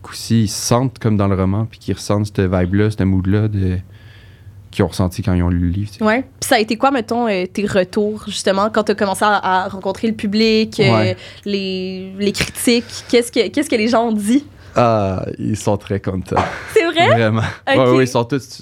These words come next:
Speaker 1: j'ai, j'ai reçu que des bons commentaires, euh,
Speaker 2: Malade.
Speaker 1: vraiment. À part quelques commentaires, mais c'est, c'est du monde du public,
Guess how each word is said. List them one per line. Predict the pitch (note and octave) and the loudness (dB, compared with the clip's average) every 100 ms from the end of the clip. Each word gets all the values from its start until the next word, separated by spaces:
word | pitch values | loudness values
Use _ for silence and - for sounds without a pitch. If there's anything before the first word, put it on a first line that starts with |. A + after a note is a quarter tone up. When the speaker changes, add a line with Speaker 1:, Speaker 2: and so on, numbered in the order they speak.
| G#2+ | -12
Speaker 1:
j'ai, | G2+ G#2+ G2+ | -6 -6 -4
j'ai | G#2 | -6
reçu | - - | -8 -12
que | A2+ | -2
des | C3 G#2 | 0 2
bons | G#2 | 2
commentaires, | G2+ G2 F#2+ A2 G#2 | 0 -2 0 0 0
euh, | G#2 | 0
Speaker 2:
Malade. | G2 G#2+ | 2 2
Speaker 1:
vraiment. | G2+ A#2 C3 - - - | 2 0 -2 -8 -20 -8
À | - | -4
part | F#2+ A#2+ A#2+ A#2 | 2 2 2 -2
quelques | C3 B2+ B2 A#2 | -2 0 -2 -2
commentaires, | A2 G#2 G2 A#2 | 0 0 0 0
mais | C3 | -2
c'est, | - - | -4 -14
c'est | - A2+ | -12 -8
du | G#2 | -2
monde | G#2+ A2 | 0 0
du | G2+ | -4
public, | A2 G#2+ C3 | -4 -2 -4